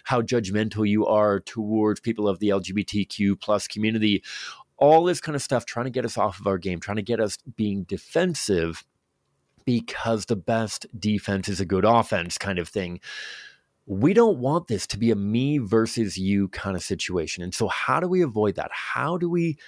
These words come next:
set ourselves up to be productive in our conversations? Well,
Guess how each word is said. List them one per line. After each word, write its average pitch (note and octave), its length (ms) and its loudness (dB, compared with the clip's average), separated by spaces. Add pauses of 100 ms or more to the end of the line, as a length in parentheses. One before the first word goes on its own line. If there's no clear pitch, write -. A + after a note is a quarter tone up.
(100)
set A#2 300 -2
ourselves B2+ 400 0
up G2 220 0
to A2 140 -4
be G2+ 260 0 (280)
productive G#2 880 -2
in G#2+ 140 -2
our A2 120 2
conversations? F#2+ 680 -4
Well, A#2 260 4